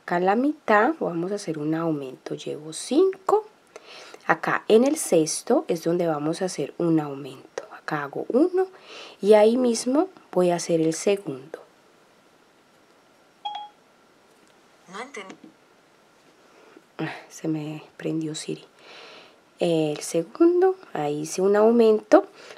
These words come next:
Speaker 1: Luego acá en cada uno de los siguientes puntos hacemos solamente un punto,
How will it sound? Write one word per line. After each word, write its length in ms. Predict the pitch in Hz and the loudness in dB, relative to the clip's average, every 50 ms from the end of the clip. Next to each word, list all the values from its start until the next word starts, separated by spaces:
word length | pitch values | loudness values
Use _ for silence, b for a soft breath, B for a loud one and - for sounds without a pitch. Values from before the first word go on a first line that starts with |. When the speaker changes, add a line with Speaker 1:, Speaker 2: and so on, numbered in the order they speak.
| B | B
Speaker 1:
Luego 320 | - 185 190 180 196 208 208 - | 4 4 6 6 4 2 0 0
acá 420 | 196 185 - - 185 175 175 - | -4 -4 -2 0 2 2 2 0
en 120 | - 226 220 | -2 -6 -8
cada 380 | - - 196 185 185 185 196 | -2 2 4 6 6 6 6
uno 440 | 214 220 208 202 185 180 190 254 320 - - - _ _ _ _ _ - - - | 6 4 4 4 2 2 2 0 -2 -4 -10 -20 _ _ _ _ _ -20 -18 -10
de 80 | 175 160 | -8 -8
los 140 | 165 160 | -8 -8
siguientes 520 | - - 165 165 170 165 170 - - 277 - | -8 -8 -6 -4 -4 -4 -4 -4 -6 -8 -6
puntos 420 | - - 302 302 311 - - 285 | -4 0 0 0 0 0 -4 -6
hacemos 420 | 269 240 233 - 160 160 151 156 - | -4 -4 -2 -2 -2 -2 -2 -4 -6
solamente 520 | - 160 170 156 160 156 156 160 - 214 | -8 -8 -6 -4 -4 -4 -4 -6 -6 -6
un 100 | 247 262 | -6 -6
punto, 540 | - - - 240 220 196 190 - - 285 | -6 -6 -2 -2 -2 -2 -4 -6 -6 -6